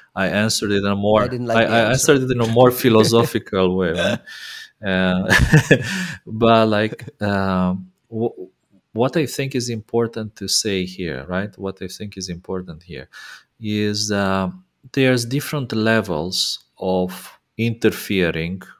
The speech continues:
Speaker 1: with what could be legitimate operations. So at the first level, there would
Speaker 2: Okay.
Speaker 1: be, uh, detection. So if you just put detections in your, uh, E D R or antivirus product for something, that's one thing. If you research,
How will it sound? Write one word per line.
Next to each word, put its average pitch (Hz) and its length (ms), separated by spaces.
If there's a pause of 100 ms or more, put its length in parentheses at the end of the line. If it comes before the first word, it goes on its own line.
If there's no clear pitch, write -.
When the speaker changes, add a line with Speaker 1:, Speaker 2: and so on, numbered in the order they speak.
(140)
Speaker 1:
with 95 280
what 98 320
could 90 220
be 95 120
legitimate 87 680
operations. 76 640
So 101 240
at 107 240
the 107 60
first 135 300
level, 123 380
there 107 140
would 104 100
Speaker 2:
Okay. 101 240
Speaker 1:
be, - 60 (480)
uh, 80 600
detection. - 600
So - 200
if 110 200
you 123 80
just 120 340
put 151 220
detections 123 720
in 101 120
your, 101 400 (100)
uh, 87 380
E 107 140
D 101 180
R 76 320
or 73 300 (120)
antivirus 90 640
product 76 320
for 87 140
something, 87 560 (720)
that's 107 260
one 92 280
thing. 64 320 (180)
If 123 340
you 156 420
research, 113 1120